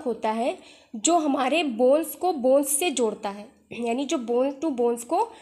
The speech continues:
जोड़ने का काम जो होता है, हमारा लिगामेंट करता है। अगला टॉपिक है मसल्स। मसल्स क्या होती है? मांसपेशियाँ। The muscles pull the bones and produce movement। मसल्स जो होती हैं, वो बोन्स को खींचती हैं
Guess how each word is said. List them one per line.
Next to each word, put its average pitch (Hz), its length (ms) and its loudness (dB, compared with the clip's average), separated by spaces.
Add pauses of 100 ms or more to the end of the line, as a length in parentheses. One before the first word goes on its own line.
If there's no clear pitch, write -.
(140)
जोड़ने 247 340 4
का 285 120 0
काम 254 300 -2
जो 247 100 -4
होता 233 200 -4
है, 262 60 -4
हमारा 269 240 -2
लिगामेंट 240 600 0 (440)
करता 202 260 -6
है। 190 140 -14 (580)
अगला 277 280 0
टॉपिक 330 380 -2
है 370 180 -2
मसल्स। 220 680 0 (320)
मसल्स 233 420 0
क्या 262 120 -2
होती 254 160 -4
है? 302 60 0
मांसपेशियाँ। 226 960 -2 (840)
The 247 160 4
muscles 247 440 0 (180)
pull 320 180 0
the 311 120 4
bones 247 360 2 (180)
and 226 320 0 (480)
produce 269 380 2
movement। 220 460 -2 (560)
मसल्स 311 400 2
जो 320 120 0
होती 247 360 -2
हैं, 277 120 0
वो 320 160 0
बोन्स 240 400 2
को 330 160 -4
खींचती 262 560 -6
हैं 302 240 -4